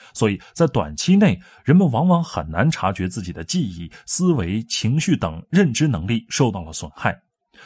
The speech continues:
而是会将注意力放到那些有明显损伤的疾病上，比如糖尿病、心血管疾病等。这就是为什么阿尔茨海默病的潜伏期长达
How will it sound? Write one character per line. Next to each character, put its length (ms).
而 120
是 120
会 160
将 200
注 180
意 80
力 280
放 180
到 140
那 140
些 220
有 140
明 280
显 220
损 300
伤 240
的 100
疾 200
病 200
上， 200
比 100
如 320
糖 260
尿 200
病、 280
心 240
血 160
管 180
疾 160
病 180
等。 140
这 120
就 160
是 100
为 200
什 120
么 240
阿 100
尔 100
茨 140
海 120
默 140
病 140
的 100
潜 220
伏 100
期 240
长 240
达 140